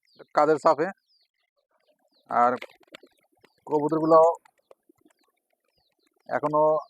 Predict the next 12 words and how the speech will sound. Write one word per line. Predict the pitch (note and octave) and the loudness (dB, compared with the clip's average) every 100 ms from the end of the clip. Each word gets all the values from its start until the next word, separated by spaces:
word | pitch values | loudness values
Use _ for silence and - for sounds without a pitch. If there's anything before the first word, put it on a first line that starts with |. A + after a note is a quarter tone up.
| _ | _
সেট | - C#3+ | -6 0
আপ | D#3 | 2
দিতে | D#3+ E3 | 0 -2
পারি | F3 E3+ D3 | 2 2 0
নাই, | C#3+ - _ _ _ | -6 -12 _ _ _
জোড়া | A#2+ D3+ | -4 0
দিতে | D#3 D#3 | 0 0
পারি | D3+ C#3 | 0 0
নাই, | B2+ - _ _ _ _ _ _ _ - | -2 -14 _ _ _ _ _ _ _ -20
এসে | - | -14
মূল | C3 C3+ C3+ | -10 -8 -6
কথা। | C3 C3+ | -6 -6